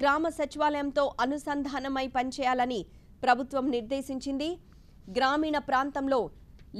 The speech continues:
లక్షా తొంభై మూడు వేల నాలుగు వందల ఇరవై ఒక్క మంది గ్రామ వాలంటీర్లు, పట్టణ ప్రాంతంలో డెబ్బై నాలుగు వేల ఆరు వందల యాభై తొమ్మిది మంది వార్డు వాలంటీర్లు, మొత్తం రెండు లక్షల అరవై ఎనిమిది వేల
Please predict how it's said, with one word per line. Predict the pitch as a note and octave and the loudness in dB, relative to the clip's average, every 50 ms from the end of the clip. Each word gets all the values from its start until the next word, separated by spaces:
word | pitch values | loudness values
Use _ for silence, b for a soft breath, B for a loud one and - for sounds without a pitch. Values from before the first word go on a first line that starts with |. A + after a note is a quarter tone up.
| A#3 C4 | 2 2
లక్షా | C#4 - - - E4 D4 C#4+ D4 C#4+ - | 2 2 0 0 2 4 4 2 2 0
తొంభై | C#4+ C#4 C#4+ C4+ C#4 C#4 | -2 -2 -2 -2 -2 -2
మూడు | C4+ C4+ C#4 C4+ C4+ | -2 -2 -2 0 2
వేల | C4+ C4 C4+ C4+ C4+ D4 C#4+ C4 A#3 A#3 | 4 4 6 6 4 4 4 2 0 0
నాలుగు | A#3+ B3+ C#4 C#4 B3 | 0 0 0 -2 -2
వందల | C4+ C4 C4 B3 C4 C4 C4 B3+ - - A#3 | -4 -4 -2 0 2 2 2 2 2 -2 -2
ఇరవై | A#3+ B3+ C#4 C#4 D4 | -2 0 2 2 0
ఒక్క | C#4 C#4+ C#4+ | 0 0 -2
మంది | B3 C4 C4 C4 B3 C4 G3+ A3 | -2 0 0 -2 -2 -4 -4 -2
గ్రామ | A#3+ A#3+ B3 B3+ B3 A#3+ A#3 | -2 0 0 0 -2 0 0
వాలంటీర్లు, | A#3+ A#3+ C4 C4+ C4 - D4 C#4+ C#4 D4+ E4+ F#4 F#4+ - - - - - - - | 0 0 0 -2 -2 -4 -4 -2 -2 0 -2 -2 -4 -8 -12 -20 -20 -12 -4 -2
పట్టణ | A#3 A#3+ - B3+ C4 C4 B3 - | -2 -2 0 -2 -4 -4 -2 0
ప్రాంతంలో | B3+ A#3+ B3 B3 B3+ B3+ B3+ B3+ B3 A3+ G3 F3+ | 0 -2 -2 -2 -4 -4 0 2 0 2 2 2
డెబ్బై | A#3 G#3+ G#3 A#3+ C4 B3+ | 0 0 0 -4 -6 -4
నాలుగు | B3 B3+ B3 A#3+ A#3+ A3+ A#3 | -2 0 0 0 -2 -2 0
వేల | A#3+ A#3+ A#3+ A#3+ A#3+ A#3 - A3 A#3 | 0 2 2 2 2 2 2 2 2
ఆరు | A#3+ A#3+ A#3 | 2 2 0
వందల | A#3+ A#3 A#3+ A3+ A3+ A3+ A3+ G#3 G#3 | -2 -4 -2 0 0 0 0 0 0
యాభై | G#3 A3+ A#3 C#4+ C4+ B3 - - - | 0 0 0 -2 -4 -6 -6 -4 -4
తొమ్మిది | A#3+ B3+ C4+ C#4 C4 | -2 -2 -2 -4 -4
మంది | C4 C4+ C4 B3+ C4 A#3 G3+ - - - b b b b b b G#3 | -4 -4 -4 -4 -4 -6 -8 -12 -16 -20 b b b b b b 0
వార్డు | A#3+ C4+ D#4 E4 D4 E4+ | 4 4 4 4 2 2
వాలంటీర్లు, | D4+ D#4 D#4 D#4 D4+ D4+ C#4 D#4 D4 C#4 C#4 D4+ E4 F4+ - b b b b b b b b | 0 0 2 2 2 0 -2 -2 -2 -2 0 0 -2 -4 -6 b b b b b b b b
మొత్తం | C4 D#4 D4+ - F4+ D#4+ A#3+ D#3 - - - - - | 2 2 4 4 4 2 2 0 -6 -14 -20 -2 2
రెండు | A#3+ D4 E4+ F4 F#4+ | 2 4 4 4 2
లక్షల | F4 F4 E4+ - - E4+ D#4 D#4 D4+ - - | 2 2 0 0 0 4 6 6 6 6 4
అరవై | B3 C4 C#4+ C#4+ D4 D4 | 2 2 2 4 2 2
ఎనిమిది | C#4+ C#4+ C#4 C#4 B3 C4 | 2 2 0 -2 0 2
వేల | C4+ C4 C4 C4 | 2 4 6 6